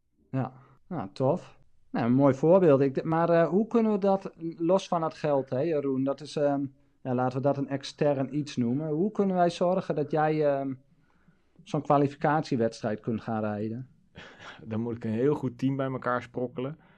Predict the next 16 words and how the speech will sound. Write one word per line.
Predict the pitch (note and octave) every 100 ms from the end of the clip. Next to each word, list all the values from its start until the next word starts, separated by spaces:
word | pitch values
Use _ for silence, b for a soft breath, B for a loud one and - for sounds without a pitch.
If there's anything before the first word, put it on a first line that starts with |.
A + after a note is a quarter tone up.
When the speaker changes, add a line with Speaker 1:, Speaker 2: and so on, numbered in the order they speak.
| b
Speaker 2:
Mensen | A2 A#2 B2 A#2+
die, | A#2 A2+ A2+
die | A2 A2+ A2
toch | - -
wel | B2+ A2+ G#2
anderhalve | B2+ A#2+ A2+ G#2+ A2
week, | A2+ A2+ G#2 - b b b b b b _
eh, | A2 A2 A2
meegaan | A2+ A#2+ A#2+ A2
naar | A2 G#2+
Italië | A2+ C#3 C3 B2+ B2
bijvoorbeeld | A#2 G#2+ A#2+ A2+ A2+
of | A2+ A2+
naar, | A2 G#2+
naar | A2 G#2+
Duitsland. | A#2 B2 - A#2+ A#2 A#2